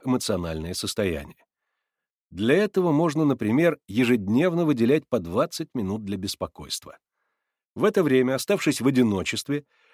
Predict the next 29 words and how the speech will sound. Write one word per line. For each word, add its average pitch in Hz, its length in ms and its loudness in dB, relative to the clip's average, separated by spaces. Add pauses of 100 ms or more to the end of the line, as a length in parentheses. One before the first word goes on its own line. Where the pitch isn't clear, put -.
(180)
прокручивайте 180 840 2
в 165 40 -2
голове 147 300 4
все 135 240 -2
мысли, 151 400 2
которые 131 460 -2
вас 95 240 -4
тревожат. 90 560 -6 (460)
При 117 180 0
желании 110 480 -2
можете 110 440 -2
их 80 100 -6
записать. - 580 -8 (840)
Оцените 202 600 2
уровень 147 380 6
вашего 123 280 2
беспокойства 151 680 -2
по 135 120 -4
шкале 123 380 0
от - 240 -8
ноля 98 300 -2
до 107 100 -4
десяти. 101 540 -10 (760)
Когда 110 260 0
же 110 120 0
неприятные 107 600 0
двадцать 90 520 -2
минут 92 280 -6
закончатся, 82 720 -10